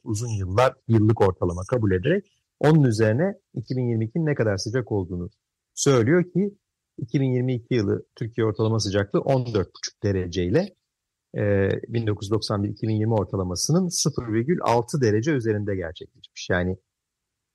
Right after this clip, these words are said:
e, bu da, e, düşünün yani iki-, yirmi birinci yüzyılın başına göre sıfır virgül altı derece bir ısınma zaten Türkiye'nin bir buçuk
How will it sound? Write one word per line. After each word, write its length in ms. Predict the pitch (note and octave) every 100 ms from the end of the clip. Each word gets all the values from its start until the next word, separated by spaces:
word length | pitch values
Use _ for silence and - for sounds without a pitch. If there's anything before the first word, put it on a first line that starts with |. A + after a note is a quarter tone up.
| - _ _ _ G#2+
e, 340 | G2 F#2+ F#2
bu 140 | B2+
da, 240 | G#2+ C3 - - - _ -
e, 40 | G#2 G#2 G2 F#2 F#2+
düşünün 300 | A2+ - A2
yani 260 | F2+ F2 F#2
iki-, 300 | G#2+ - G#2 -
yirmi 320 | G#2+ A2+ A2
birinci 340 | A#2 A#2+ C#3+
yüzyılın 540 | D3+ G#2 G2 G2+ G2 F2+
başına 800 | G2+ - - B2 A#2+ A2 A#2 B2
göre 260 | G#2 F#2+
sıfır 260 | F#2 - A2+
virgül 160 | F#2+ G#2
altı 300 | G2+ - G2+
derece 480 | F#2+ F2+ F2 E2+ E2 - _ _ -
bir 100 | G#2+
ısınma 400 | - - F#2 D#3
zaten 380 | C#3 F2+ B2+ A#2
Türkiye'nin 540 | G#2 - G2+ C3 A#2
bir 140 | A2+
buçuk 220 | F2+ -